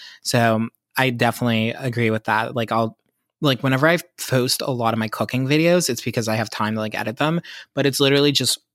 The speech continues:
me, like, cooking for that night. And I'm like, "You know what? I'm gonna, I'm gonna make a video out of this. I'm just gonna record it." Or sometimes, like, whenever I go on live to, like, just, like, engage with people, I'm like,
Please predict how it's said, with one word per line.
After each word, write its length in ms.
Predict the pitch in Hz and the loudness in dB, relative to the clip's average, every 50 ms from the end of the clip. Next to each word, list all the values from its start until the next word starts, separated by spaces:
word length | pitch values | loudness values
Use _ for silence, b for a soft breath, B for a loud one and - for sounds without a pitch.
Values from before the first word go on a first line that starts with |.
| _ _ _ - | _ _ _ -4
me, 440 | 131 123 120 120 120 120 120 120 | -2 0 2 2 2 2 2 2
like, 200 | 120 113 113 - | 0 0 -2 -4
cooking 500 | - - 123 - 123 120 120 120 120 120 | -2 -4 -2 0 0 0 0 0 -2 -2
for 340 | 117 - - 120 113 110 110 | -4 -4 -4 -2 0 0 0
that 220 | 107 110 101 - 120 | 0 -2 -2 -2 -2
night. 320 | 117 113 120 151 196 - - | -2 0 0 0 0 -2 -2
And 360 | 143 120 117 113 110 107 107 | -2 0 0 0 0 -2 -2
I'm 80 | 107 113 | -2 -2
like, 220 | 110 107 104 - _ _ _ _ _ _ _ _ - | -4 -4 -6 -8 _ _ _ _ _ _ _ _ -6
"You 100 | - 185 | -2 0
know 60 | 214 | 0
what? 160 | 247 247 - - | 0 -2 -4 -4
I'm 100 | - 190 | -2 0
gonna, 320 | 190 190 196 190 190 - - - _ _ _ _ _ _ _ _ _ _ _ | 2 2 2 0 0 -2 -6 -14 _ _ _ _ _ _ _ _ _ _ _
I'm 100 | - 190 | 0 2
gonna 160 | 214 220 214 | 2 4 2
make 200 | 214 214 214 202 | 2 2 0 0
a 40 | 214 | 2
video 260 | 202 202 165 113 95 | 2 2 2 2 -2
out 100 | 98 - | -2 -4
of 80 | - - | -6 -8
this. 260 | - - - - - | -8 -6 -6 -6 -4
I'm 100 | - 151 | -4 -4
just 100 | 147 - | -4 -2
gonna 140 | - 160 151 | -2 -2 -2
record 280 | 147 - - 120 104 95 | -2 0 0 0 0 0
it." 140 | 92 101 - B B B B B B | -2 -6 -8 B B B B B B
Or 140 | - 156 147 | 2 2 4
sometimes, 420 | 147 - 156 143 156 143 139 131 | 4 4 2 2 0 0 0 0
like, 220 | 135 131 127 123 - | 0 -2 -2 -2 -2
whenever 240 | 131 123 120 117 120 | -2 -2 0 0 0
I 80 | 117 | 0
go 160 | 107 120 117 | 0 0 0
on 160 | 117 113 110 117 | 0 0 0 2
live 340 | 135 170 175 160 143 139 - | 2 2 2 2 0 -4 -2
to, 140 | - 127 117 | -2 -2 0
like, 160 | 113 113 104 | 0 -2 -2
just, 180 | - 110 - | -4 -6 -4
like, 140 | - 113 - | -6 -6 -6
engage 400 | 113 113 107 139 151 165 160 - | -6 -4 0 0 0 0 0 0
with 100 | 135 117 | -4 -2
people, 380 | - 120 110 - 120 117 117 B B B B B B B - | -2 -4 -6 -4 -4 -6 -6 B B B B B B B -2
I'm 60 | 151 | 0
like, 180 | 147 139 - | 0 0 -2